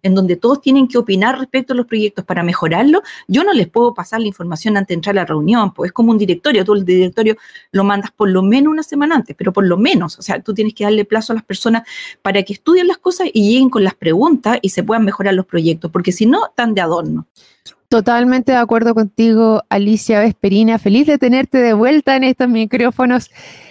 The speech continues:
Speaker 2: eh, siempre ahí con todo tu análisis. Así que nada, último minuto, Ali, para que te despidas de nuestros auditores.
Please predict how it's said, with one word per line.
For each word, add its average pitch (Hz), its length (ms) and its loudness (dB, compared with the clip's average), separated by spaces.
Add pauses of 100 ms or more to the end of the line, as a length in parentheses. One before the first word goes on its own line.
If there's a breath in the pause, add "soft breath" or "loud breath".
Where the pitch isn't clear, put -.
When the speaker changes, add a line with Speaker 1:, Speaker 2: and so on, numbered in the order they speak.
(140 loud breath)
Speaker 2:
eh, 202 340 2
siempre 202 720 -2
ahí 180 260 -2
con 180 200 -2
todo 190 260 0
tu 180 320 0
análisis. 170 800 -2 (300 soft breath)
Así 180 320 -4
que 185 440 2
nada, 165 320 0
último 254 440 0
minuto, 254 400 0
Ali, 269 200 2
para 247 200 0
que 208 100 -2
te 214 80 -2
despidas 233 400 2
de 233 60 2
nuestros 226 340 0
auditores. 190 560 -2